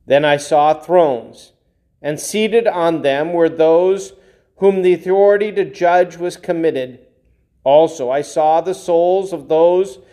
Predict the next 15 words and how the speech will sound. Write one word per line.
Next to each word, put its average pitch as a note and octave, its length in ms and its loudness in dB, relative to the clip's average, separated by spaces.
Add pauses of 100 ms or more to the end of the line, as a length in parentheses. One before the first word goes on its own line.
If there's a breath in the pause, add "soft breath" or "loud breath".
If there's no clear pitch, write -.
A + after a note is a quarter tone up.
(180 soft breath)
who G3+ 80 0
had G3+ 120 4
been G3+ 180 2
beheaded F3+ 580 0
for F3 120 -8
the E3 100 -6
testimony F#3+ 760 -2
of F#3+ 120 -2
Jesus E3+ 680 -12 (380)
and E3 160 -2
for F3+ 100 0
the F3+ 100 2
word E3+ 300 0
of E3 140 -6
God, D#3 500 -2